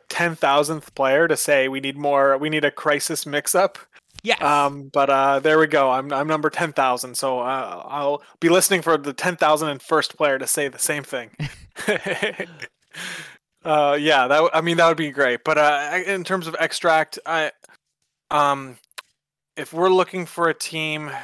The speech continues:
Speaker 1: we, let's see, we want, we have a team that's mobile on our extracts, are pretty mobile.
Speaker 2: Mm-hmm.
Speaker 1: We've got Valkyrie with her charge, and we've got Sabretooth with his leap, and Logan with his placing within one.
Speaker 2: Mm-hmm.
Speaker 1: I mean, like, I, I,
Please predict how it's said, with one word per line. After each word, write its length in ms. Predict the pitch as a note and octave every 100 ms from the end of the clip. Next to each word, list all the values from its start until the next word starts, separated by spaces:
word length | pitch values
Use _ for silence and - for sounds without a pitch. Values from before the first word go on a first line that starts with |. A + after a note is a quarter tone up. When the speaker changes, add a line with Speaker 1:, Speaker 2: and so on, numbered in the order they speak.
| -
Speaker 1:
we, 300 | D3+ D3+ D3+
let's 180 | D3+ C3+
see, 140 | C#3
we 140 | C3 C#3+
want, 580 | C#3+ D3+ C#3+ C3+ - - _ _
we 140 | D3+ D#3+
have 120 | F3
a 40 |
team 320 | E3+ - E3
that's 380 | D3+ C3+ - - -
mobile 440 | - C#3 E3+ F3 E3+
on 260 | D#3+ D3
our 100 | D3
extracts, 600 | C3+ - - C#3 B2+ -
are 100 | C#3+
pretty 260 | B2+ E3 D#3
mobile. 600 | D3 C3 B2+ B2+ A#2+ - -
Speaker 2:
Mm-hmm. 40 | D3
Speaker 1:
We've 140 | C#3+
got 200 | D3+ C3
Valkyrie 440 | C3 D3 D3+ E3 D#3
with 140 | D3
her 120 | D3
charge, 540 | - C#3+ C3+ C3 C3 B2+
and 80 |
we've 160 | C3 B2
got 240 | C3+ B2
Sabretooth 640 | - - C#3 C#3 C#3+ C#3 -
with 80 | C3
his 200 | B2+ B2+
leap, 380 | D#3+ F#3+ F3+
and 240 | C#3+ B2 A#2+
Logan 380 | C3+ C#3 C#3+ C3+
with 180 | B2+
his 240 | C3+ B2+ A#2
placing 480 | - D3+ D3 - C#3+
within 320 | C3+ C3+ C3+
one. 460 | C#3+ D3+ D3 D3 _ - C#3+
Speaker 2:
Mm-hmm. 180 | - C#3 - _ -
Speaker 1:
I 280 | D#3 D#3 D#3+
mean, 200 | D#3 D3
like, 160 | C#3+
I, 480 | - D#3 C#3 B2+
I, 40 | C#3+